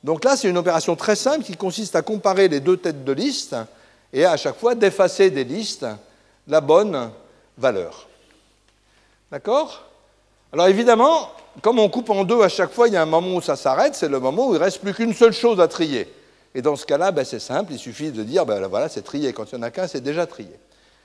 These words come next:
Alors, quel est le coût de cet algorithme ?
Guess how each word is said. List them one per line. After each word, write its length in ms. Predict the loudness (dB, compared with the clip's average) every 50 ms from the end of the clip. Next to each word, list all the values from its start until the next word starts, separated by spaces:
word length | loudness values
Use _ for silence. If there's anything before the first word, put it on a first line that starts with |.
| _ _ _ _ _ _ _
Alors, 240 | 4 4 4 4 6
quel 160 | 6 6 6
est 80 | 6
le 100 | 4 4
coût 260 | 2 2 4 4 4 4
de 100 | 4 0
cet 240 | 0 0 -2 -2
algorithme ? 720 | -2 -4 -2 -2 -2 -2 -2 -4 -6 -6 -6 -6 -6 -6